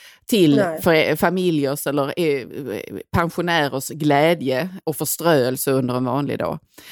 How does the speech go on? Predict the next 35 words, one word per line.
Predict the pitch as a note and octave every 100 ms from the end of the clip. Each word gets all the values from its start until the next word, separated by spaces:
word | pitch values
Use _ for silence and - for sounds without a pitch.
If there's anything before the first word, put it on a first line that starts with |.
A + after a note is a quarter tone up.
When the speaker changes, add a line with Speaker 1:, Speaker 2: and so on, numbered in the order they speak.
| - - -
Speaker 1:
Och | - A3+ - - - -
jag | G3 G#3+ G#3+
tänker | C4 B3
så | F#3+ G#3
här | E3+
att | D3+ - _ _ _ _ _ _ _ _ -
ungdomar, | A#3+ C4 A#3+ F#3 D3+ E3+ A#3 - _ -
för |
det | F#3+
var, | G3 G3
det | F#3 G3+
var | G3+
ett | F3+
gäng | F3+ D3+ D3 -
unga | - D#3+ C#3+
män | D3+ C3+ C3
detta | C#3 -
som | C3+ C3+
hade, | B2 A#2+ A2+ C#3
som | E3 D3
hade | C3 - -
dessutom | C#3+ C#3 - C#3
blivit | C3 C#3+
ertappade | D#3 C3 - C3 - B2+ D3+
med | D3 B2+
när | A#2+
de, | A#2+ B2+ - _ A#2
eh, | F#2 D#2 F2+ E2 -
betedde | C#3+ E3+ E3 C3
sig | - A2 C3+
mot, | C3+ B2+ -
eh, | - B2+ B2+
fåren. | F#3 C3+ B2 - D#3 - _ - - - A#3
Speaker 2:
Mm. | G3+ G#3+ - -
Speaker 1:
Eh, | F#3+ E3+